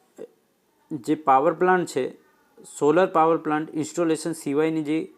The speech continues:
અ, કયા ક્ષેત્રો છે, એટલે કે જે હવામાન ક્ષેત્રો છે, આવ-, આબોહવામાન શાસ્ત્ર છે, જે, અ, એની સંશોધન કરતી સંસ્થાઓ છે,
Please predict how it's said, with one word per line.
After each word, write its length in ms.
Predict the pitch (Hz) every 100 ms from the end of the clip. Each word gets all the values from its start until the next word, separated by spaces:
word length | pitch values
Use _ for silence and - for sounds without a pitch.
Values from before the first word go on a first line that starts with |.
| -
અ, 60 | 156 135 127 123 123 -
કયા 220 | - 156 185
ક્ષેત્રો 440 | - 147 - 120
છે, 200 | - - _ _ _ _
એટલે 180 | 139 151
કે 100 | 147
જે 220 | 139 160
હવામાન 560 | 127 123 131 156 160 165
ક્ષેત્રો 360 | 160 151 151 151
છે, 180 | 156
આવ-, 320 | - 139 127 - _
આબોહવામાન 640 | 131 139 156 151 156 156 156
શાસ્ત્ર 440 | 151 139 - 151
છે, 300 | 147 160 160 - _ _ _ _ _ -
જે, 460 | 135 131 160 170 - -
અ, 100 | 139 131 127 127 127 -
એની 220 | 156 147
સંશોધન 500 | 147 143 127 175 185
કરતી 300 | 170 160 160 151 - _ _ _
સંસ્થાઓ 580 | - 156 143 - 151 147
છે, 200 | 147